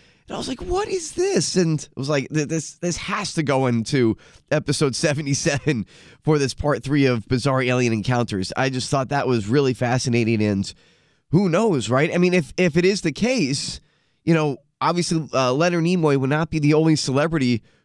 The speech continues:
who is interested or maybe knew more about otherworldly life than they would kinda let on in the public eye. Uh, Kurt Russell is a name that comes to mind. Um, here's a guy that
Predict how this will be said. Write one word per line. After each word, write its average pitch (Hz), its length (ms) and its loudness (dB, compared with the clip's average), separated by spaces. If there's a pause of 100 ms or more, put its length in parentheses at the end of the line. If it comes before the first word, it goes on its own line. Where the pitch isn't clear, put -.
who 139 100 4
is 127 140 4
interested 156 600 0
or 135 120 2
maybe 143 380 2
knew 135 220 2
more 156 280 2
about 147 420 2 (380)
otherworldly 147 580 2
life 139 380 0
than 135 360 2 (920)
they 139 120 4
would 143 260 0 (380)
kinda 160 260 0
let 165 200 2
on 160 260 2
in 147 140 -2
the 151 80 2
public 156 340 2
eye. 151 320 0 (400)
Uh, 117 140 0
Kurt 160 260 2
Russell 143 580 -2 (220)
is 135 140 2
a 143 40 2
name 143 180 2
that 131 140 0
comes 127 280 -2
to 131 100 0
mind. 113 460 -2 (180)
Um, 110 360 2
here's 131 240 0
a 123 40 -6
guy 151 280 0
that 143 280 2